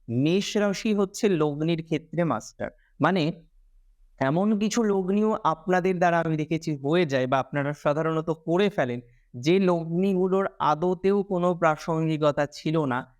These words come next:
বা যে লগ্নির কোনো প্রয়োজনীয়তাই ছিল না, তবুও আমি দেখেছি মেষ রাশির জাতক জাতিকারা একটা জিনিস কিনে নিয়ে আসলো, এটা হয়তো লাগবে আট মাস পরে বা ছ মাস পরে, বা আদতেও লাগবে কিনা সেটা শিওর নয়, কিন্তু তারা কিনে নিয়ে চলে এসেছে।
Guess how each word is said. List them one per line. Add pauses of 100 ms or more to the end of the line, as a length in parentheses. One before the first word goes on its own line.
(140)
বা
যে
লগ্নির
কোনো
প্রয়োজনীয়তাই
ছিল
না, (200)
তবুও
আমি
দেখেছি
মেষ
রাশির
জাতক
জাতিকারা (200)
একটা
জিনিস
কিনে
নিয়ে
আসলো, (200)
এটা
হয়তো
লাগবে
আট
মাস
পরে (380)
বা
ছ
মাস
পরে, (220)
বা
আদতেও
লাগবে
কিনা
সেটা
শিওর
নয়,
কিন্তু
তারা
কিনে
নিয়ে
চলে
এসেছে।